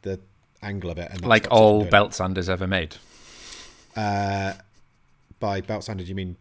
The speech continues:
Speaker 1: bandsaw?
Speaker 2: No, all belt sanders do that as well. Like the
Speaker 1: Oh, yeah,
Speaker 2: hand
Speaker 1: yeah.
Speaker 2: ones, they always
Speaker 1: Yeah.
Speaker 2: cut through.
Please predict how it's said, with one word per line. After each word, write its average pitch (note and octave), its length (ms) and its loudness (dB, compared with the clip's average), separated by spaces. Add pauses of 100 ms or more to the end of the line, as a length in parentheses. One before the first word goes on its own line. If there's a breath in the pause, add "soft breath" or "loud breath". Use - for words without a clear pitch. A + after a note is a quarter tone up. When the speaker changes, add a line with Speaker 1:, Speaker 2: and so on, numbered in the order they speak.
Speaker 1:
bandsaw? G2+ 460 -8 (200)
Speaker 2:
No, G2 300 2 (300)
all G#2 180 8
belt G#2 220 4
sanders F2+ 260 -2
do F#2 120 -4
that F2 120 -6
as F2 100 -12
well. F2+ 260 -6
Like F2+ 220 -8
the G2+ 80 0
Speaker 1:
Oh, C#3+ 140 8
yeah, B2 100 6
Speaker 2:
hand G#2+ 100 2
Speaker 1:
yeah. F#2+ 60 0
Speaker 2:
ones, F2 320 -8 (380)
they F#2+ 80 -8
always G#2 100 -4
Speaker 1:
Yeah. F#2 60 -8
Speaker 2:
cut - 140 -14
through. E2+ 140 -8